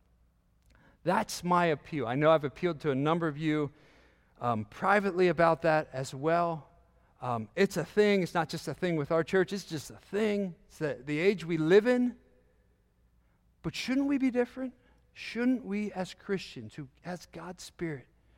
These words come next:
shouldn't we be different? Jesus thinks so. Listen to how he says this in Matthew five. "You are the salt of the earth." You're the salt of the earth, but if a salt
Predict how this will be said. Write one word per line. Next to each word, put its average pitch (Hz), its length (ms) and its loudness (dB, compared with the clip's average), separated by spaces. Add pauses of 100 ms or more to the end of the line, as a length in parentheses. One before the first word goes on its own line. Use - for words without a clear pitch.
(320)
shouldn't 226 460 -2
we 185 420 -4 (380)
be 160 360 -4 (340)
different? 147 400 -10 (1500)
Jesus 226 420 -2
thinks 180 280 -4
so. 104 180 -6
Listen 151 320 -6
to 185 80 0
how 170 160 -2
he 170 100 -4
says 107 460 -12 (420)
this 127 320 -2
in 123 120 -2
Matthew 123 340 -6
five. 104 360 -12 (1160)
"You 311 600 8
are 220 180 6
the 208 120 4
salt 254 380 8
of 254 100 0
the 254 160 0
earth." 254 520 4 (1120)
You're 254 100 -4
the 262 100 0
salt 254 400 4
of 247 140 6
the 247 140 6
earth, 240 240 8
but 196 120 2
if 190 120 0
a 196 80 2
salt 220 360 4